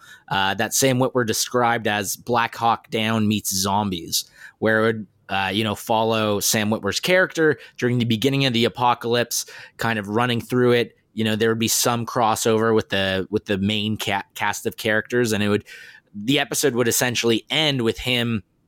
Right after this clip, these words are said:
you know, getting into the tank with this grenade. He was planning on blowing himself up, but instead of blowing himself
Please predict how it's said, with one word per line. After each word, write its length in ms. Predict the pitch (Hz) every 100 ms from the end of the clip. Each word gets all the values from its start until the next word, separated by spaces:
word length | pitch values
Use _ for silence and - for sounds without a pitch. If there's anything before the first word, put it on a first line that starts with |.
| _ _ _ _ -
you 80 | 120
know, 140 | 117
getting 380 | 104 131 131 131
into 220 | 123 135
the 120 | 110
tank 400 | - 143 135 113
with 100 | 113
this 160 | 113 -
grenade. 540 | - 113 117 120 113
He 80 | 107
was 100 | 101
planning 300 | - 113 113
on 140 | 107
blowing 280 | 98 110 113
himself 400 | 107 - 104 98
up, 220 | 123 107 -
but 80 |
instead 240 | 104 - -
of 80 | -
blowing 240 | 110 107
himself 340 | 101 - 95